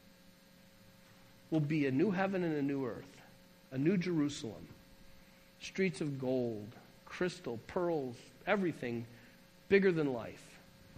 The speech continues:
Perfect. This is the process of getting from here to there. We have to have good relationships. Relationships have to matter to us. We have to understand that they have rules,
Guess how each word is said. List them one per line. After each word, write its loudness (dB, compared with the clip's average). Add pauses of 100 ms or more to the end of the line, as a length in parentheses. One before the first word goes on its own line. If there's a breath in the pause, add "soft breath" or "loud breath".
(120)
Perfect. -12 (1200)
This 0
is -2
the -4
process -4
of -10
getting -6
from -10
here -8
to -8
there. -10 (540 soft breath)
We -8 (160)
have -6
to -10
have -8
good -6
relationships. -6 (200)
Relationships 2
have -4
to -4
matter 0
to -12 (160)
us. -20 (280 loud breath)
We -2
have -2
to -6
understand 0
that -6
they -4
have -4
rules, -2